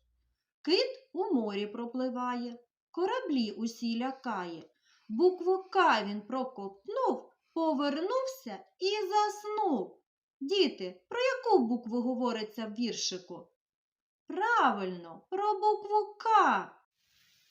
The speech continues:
Подивіться уважно на букву К. Вона складається із двох частин. Перша частинка — це стовпчик,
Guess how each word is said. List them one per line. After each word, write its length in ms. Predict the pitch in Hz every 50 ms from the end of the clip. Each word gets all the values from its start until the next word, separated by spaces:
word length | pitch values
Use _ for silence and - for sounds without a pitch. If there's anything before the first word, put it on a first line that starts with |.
| _ _ _ _ _ _ _ _ _ - - _ _ _ _ _ _ _ _ _
Подивіться 680 | - 254 277 277 415 466 466 466 - - - 240 233 220
уважно 340 | 202 208 202 202 202 202 202
на 140 | 208 202
букву 400 | 196 185 190 190 - - 202 214
К. 280 | 214 - - 180 139 131 - _ _ _ _ _ _ _ -
Вона 280 | 196 220 247 247 247
складається 880 | 247 247 - 226 214 202 190 214 269 440 554 453 220 - - - 180 156 - _
із 220 | 240 262 277 247
двох 340 | 226 214 240 277 415 554 -
частин. 680 | - - 359 349 339 339 - - - 190 170 160 170 165 - _ _ - - - _ _ _
Перша 420 | - 440 440 392 277 - - 240 208
частинка — 720 | 196 - 202 185 185 - - 180 170 160 151 - - - - _ - - _ _ -
це 80 | - 466 523 587 587 - -
стовпчик, 1080 | - - - _ - 214 196 180 170 170 165 - - - - - 269 302 330 320 -